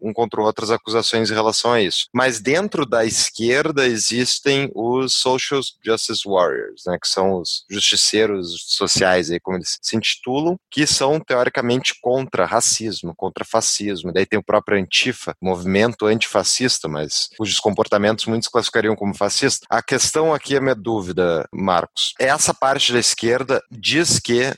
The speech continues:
o simples uso de certas linguagens e certas palavras já se constitui em si, em si mesmas ferramentas de controle e de poder, e que, portanto, as palavras devem ser banidas, os símbolos associados a essas palavras devem ser interpretados unicamente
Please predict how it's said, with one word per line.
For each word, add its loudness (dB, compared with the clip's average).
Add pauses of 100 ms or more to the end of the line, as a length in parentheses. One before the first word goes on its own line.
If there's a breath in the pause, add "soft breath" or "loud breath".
o -12
simples 0
uso 0
de -2
certas 0
linguagens 0
e -6
certas 0
palavras 0
já 2
se 2
constitui 0
em 2
si, 0
em 0
si 0
mesmas 2
ferramentas 2
de 0
controle 0
e 0
de 0 (120)
poder, 0 (100)
e -4
que, -4
portanto, 0
as 0
palavras 0
devem 2
ser -2
banidas, 0
os 0
símbolos 0
associados 0
a 4
essas 0
palavras 0
devem 0
ser 2
interpretados 0
unicamente 0